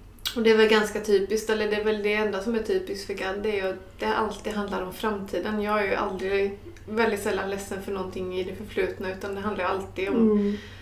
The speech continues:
Speaker 1: om en framtid. Tänk om, tänk om, liksom.
Speaker 2: Mm.
Speaker 1: Och det kan ju göra så, för det är ingen som kan garantera framtiden för oss, liksom.
Speaker 2: Nej, nej, det finns
Speaker 1: Och så
Speaker 2: ingen garanti.
Speaker 1: otroligt onödigt att gå och vara ledsen för.
Speaker 2: Mm.
Speaker 1: Du får ta ju bort hela ditt nu.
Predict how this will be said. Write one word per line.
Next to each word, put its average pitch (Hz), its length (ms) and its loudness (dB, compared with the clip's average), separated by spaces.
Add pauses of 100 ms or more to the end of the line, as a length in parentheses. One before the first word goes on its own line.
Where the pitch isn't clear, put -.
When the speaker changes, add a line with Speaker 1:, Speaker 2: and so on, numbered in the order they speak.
(220)
Speaker 1:
om 196 160 -4
en 185 140 -4
framtid. 202 600 -2
Tänk 196 240 -8
om, 170 140 -6 (140)
tänk 185 220 -10
om, 202 120 -8 (200)
liksom. 226 240 4
Speaker 2:
Mm. 214 200 2 (280)
Speaker 1:
Och 214 140 -6
det 202 320 0 (100)
kan 220 120 -4
ju 220 60 2
göra 196 120 0
så, 214 100 -2
för 202 180 -4
det 208 80 2
är - 20 4
ingen 208 180 0
som 185 120 -10
kan 190 340 -6 (280)
garantera 196 680 -4
framtiden 214 520 -2
för - 100 -8
oss, - 200 -8
liksom. - 420 -12
Speaker 2:
Nej, 220 280 4 (160)
nej, 214 120 4
det 196 80 4
finns 214 180 8
Speaker 1:
Och 220 60 6
så 226 60 4
Speaker 2:
ingen 233 140 10
garanti. 214 240 8
Speaker 1:
otroligt 208 380 8
onödigt 196 560 0
att - 220 -8
gå - 280 0 (180)
och 202 80 -8
vara 202 120 -2
ledsen 214 320 -4
för. - 220 -8 (180)
Speaker 2:
Mm. 214 300 4 (840)
Speaker 1:
Du 220 100 -2
får 214 160 -10
ta 233 240 2
ju 220 60 10
bort 240 260 4
hela 208 320 4
ditt 196 180 -4
nu. 220 340 0